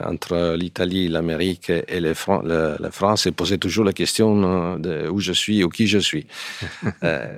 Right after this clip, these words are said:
Speaker 1: donc, euh, mais c'était une belle expérience, donc, euh,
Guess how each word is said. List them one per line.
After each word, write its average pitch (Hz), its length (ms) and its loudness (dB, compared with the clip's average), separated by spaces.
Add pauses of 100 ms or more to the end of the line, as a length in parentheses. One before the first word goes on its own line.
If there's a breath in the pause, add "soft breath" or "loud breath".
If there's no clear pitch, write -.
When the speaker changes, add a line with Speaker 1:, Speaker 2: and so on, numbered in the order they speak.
Speaker 1:
donc, 92 360 -4
euh, 71 140 0 (280)
mais 104 180 0
c'était 95 500 4
une 92 140 2
belle 92 160 2
expérience, 85 680 0
donc, 76 360 -6
euh, 78 240 -2